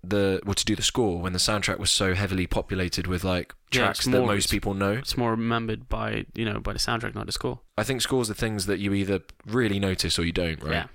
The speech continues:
Speaker 1: They're
Speaker 2: Yeah,
Speaker 1: not
Speaker 2: yeah.
Speaker 1: something that you
Speaker 2: Yeah.
Speaker 1: But I just, I think for me there was just, uh, I think it was really the first scene, as you said.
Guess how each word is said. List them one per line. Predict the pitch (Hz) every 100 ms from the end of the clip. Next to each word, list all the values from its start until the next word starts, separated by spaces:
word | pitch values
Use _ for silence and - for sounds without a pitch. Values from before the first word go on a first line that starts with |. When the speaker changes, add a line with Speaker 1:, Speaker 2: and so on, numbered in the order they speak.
| -
Speaker 1:
They're | -
Speaker 2:
Yeah, | 98
Speaker 1:
not | -
Speaker 2:
yeah. |
Speaker 1:
something | 87 - 85
that | 78
you | 87 110
Speaker 2:
Yeah. | 104 - - _ - -
Speaker 1:
But | 92
I | 104
just, | 104 101
I | -
think | 117 113
for | -
me | 110 107
there | 98 95
was | 92
just, | - 98 - -
uh, | 92 90 92 - - - _ _ _ _ _
I | 107
think | 120 123
it | 104
was | 95
really | 104 101
the | 92
first | - 98 92
scene, | 95 87
as | 87
you | 87
said. | - 90 82